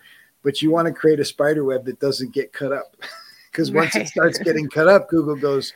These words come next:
Speaker 1: "Oh, that link's bad. Oh,
Speaker 2: There
Speaker 1: that
Speaker 2: goes
Speaker 1: link's
Speaker 2: your
Speaker 1: bad."
Speaker 2: credibility.
Speaker 1: And, and,
Speaker 2: <laughs>
Speaker 1: and absolutely. And for Google, credibility is everything, right?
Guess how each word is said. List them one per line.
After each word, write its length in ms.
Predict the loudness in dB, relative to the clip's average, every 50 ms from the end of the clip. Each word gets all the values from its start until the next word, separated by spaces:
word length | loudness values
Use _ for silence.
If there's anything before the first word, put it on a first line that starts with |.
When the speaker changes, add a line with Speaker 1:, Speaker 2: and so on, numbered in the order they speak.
| _ -20 _ _ _ _ _ _ -4
Speaker 1:
"Oh, 180 | -2 -2 -2 -4 _
that 220 | -4 -4 -4 -4
link's 240 | -6 -10 -10 -12 -12
bad. 340 | -12 -12 -10 -10 -10 -10 -12 -10 -8
Oh, 160 | -8 -8 -6 -2
Speaker 2:
There 100 | -2 0
Speaker 1:
that 60 | 2
Speaker 2:
goes 80 | 2 2 2 0
Speaker 1:
link's 20 | -2
Speaker 2:
your 80 | -4
Speaker 1:
bad." 40 | 0
Speaker 2:
credibility. 720 | 2 2 2 4 4 2 4 4 6 4 4 4 0 -2
Speaker 1:
And, 460 | -2 0 0 0 2 4 2 2 2 2
and, 480 | -2 -2 -2 -4 -6 -8 _ -10 -10 -6
Speaker 2:
<laughs> 20 | -4
Speaker 1:
and 200 | -4 -2 2 2
absolutely. 800 | 4 4 2 2 -2 2 2 4 4 4 2 -2 -2 -4 -4 -8 _ -20 -20 _ -20 -20 -12 -8
And 200 | -6 -6 -4 -4
for 100 | -4 -2
Google, 440 | 4 6 6 8 8 6 4 4 4
credibility 560 | 2 2 2 2 2 2 2 2 2 0 0
is 100 | 0 0
everything, 480 | -2 -2 -2 -4 -6 -8 -10 -12 -10
right? 240 | -8 -8 -8 -8 -10